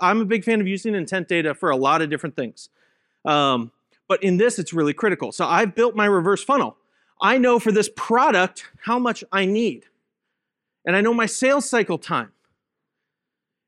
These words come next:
And I can actually zero in and say, "Is there enough in market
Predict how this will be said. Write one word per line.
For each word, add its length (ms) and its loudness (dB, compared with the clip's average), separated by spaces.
And 120 4
I 100 4
can 160 0
actually 340 0
zero 340 2
in 80 0
and 100 -2
say, 220 2
"Is 280 0
there 180 0
enough 300 2
in 300 0
market 360 2